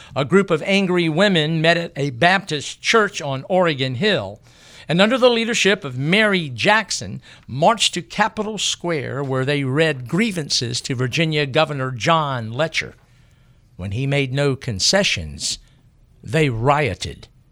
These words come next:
The mob surged to the business district, smashing and rampaging as they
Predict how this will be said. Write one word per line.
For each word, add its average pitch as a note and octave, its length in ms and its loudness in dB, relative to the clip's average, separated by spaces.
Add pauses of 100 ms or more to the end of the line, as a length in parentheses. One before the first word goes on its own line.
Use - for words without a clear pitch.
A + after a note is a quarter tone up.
(600)
The D3 80 -2
mob F#3 400 4
surged F#3+ 440 2
to D#3 60 -6
the C#3+ 60 -6
business E3 460 0
district, E3 580 -2
smashing E3+ 760 0
and G#2+ 180 -8
rampaging C3 720 0
as A2 140 -6
they C3 180 -2